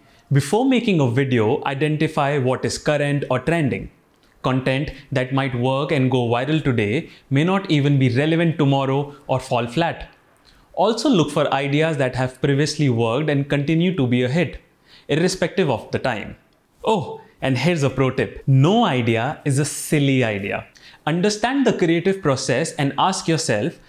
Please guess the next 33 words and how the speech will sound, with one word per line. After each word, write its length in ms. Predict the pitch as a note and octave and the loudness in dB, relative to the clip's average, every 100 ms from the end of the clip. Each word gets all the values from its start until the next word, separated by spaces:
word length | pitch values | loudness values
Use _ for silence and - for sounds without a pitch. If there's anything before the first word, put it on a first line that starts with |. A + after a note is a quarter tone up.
| - - C#3 | -20 -8 -2
"Will 220 | D3+ D#4+ - | 2 0 0
people 280 | F#3 F#3+ B3 | -2 0 -2
find 320 | A#3+ D#3+ D#3+ | 0 -2 0
this 180 | F3 - | -2 0
useful 480 | C#3 D3 - B2+ C#3+ | 0 0 0 0 0
and 200 | C3 C3 | 0 -2
share 240 | - C3+ | 0 0
it 160 | D3 C#3+ | 0 -2
with 100 | C#3 | 0
others?" 400 | C#3 D3+ F#3 F#3 - _ _ _ - - | 0 0 -2 -6 -14 _ _ _ -20 -4
Never 400 | C#3 D3+ F3+ G3 | 0 2 2 2
ask, 400 | C3+ B2+ D#3+ - - - | 2 0 -2 -8 -16 -6
"Will 240 | C3 E3 C3+ F#3 | 0 2 2 2
this 100 | F#3 | 2
go 160 | F#3 G3 | 2 2
viral?" 360 | E3+ F3+ G3 G#3 - _ _ _ _ _ - | 2 2 -2 -4 -14 _ _ _ _ _ -12
If 160 | - E3 | -6 2
you 120 | F3+ | 2
hook 280 | B2 G3+ A#3 | 4 0 2
your 220 | G#3+ - C#3+ | 2 2 0
audience 340 | C#3 C3+ D#3+ D3 | 2 2 2 0
with 80 | B2+ | 0
the 140 | C#3 C#3 | 0 0
content, 480 | A#2+ A#2 G#2+ G2+ - - - | -2 0 -4 -4 -8 -12 -2
you 100 | D#3 | 0
will 160 | G#3 G#3 - | 0 0 0
always 340 | G3 G#3 G#3+ G#3+ | 0 2 2 2
leave 280 | D3+ C#3+ B2+ | 2 2 2
them 260 | B2+ E3+ | 0 0
with 160 | D3 B2 | 0 2
wanting 400 | A#2+ A#2 B2 C3 | 2 0 0 -2
for 160 | B2 | -2
more. 240 | A2+ C3 | 0 -2